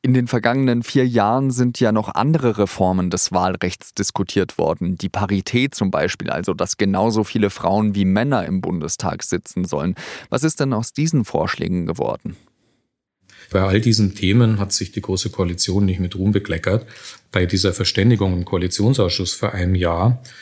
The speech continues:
Speaker 2: haben sie nur beschlossen, eine Kommission einzusetzen, die sich mit diesen Themen befassen soll, also Wahlalter sechzehn, Parität und Dauer der Legislaturperiode. Aber diese Kommission haben sie dann erst im April dieses Jahres eingesetzt. Die hat bis heute nur zweimal getagt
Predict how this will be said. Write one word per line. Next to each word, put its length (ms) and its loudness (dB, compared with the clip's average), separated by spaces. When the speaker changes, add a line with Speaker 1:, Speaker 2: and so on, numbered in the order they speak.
Speaker 2:
haben 180 2
sie 140 2
nur 160 4
beschlossen, 440 2
eine 200 0
Kommission 680 2
einzusetzen, 720 -2
die 100 -4
sich 200 -6
mit 160 -8
diesen 260 -4
Themen 340 -2
befassen 420 -2
soll, 480 0
also 220 -8
Wahlalter 460 -6
sechzehn, 640 0
Parität 640 -2
und 400 0
Dauer 240 2
der 80 -2
Legislaturperiode. 1080 -2
Aber 240 2
diese 260 0
Kommission 500 0
haben 120 4
sie 100 0
dann 200 -2
erst 320 -2
im 60 4
April 360 0
dieses 360 0
Jahres 400 2
eingesetzt. 760 -4
Die 80 2
hat 220 -2
bis 200 0
heute 300 2
nur 180 2
zweimal 500 2
getagt 520 -4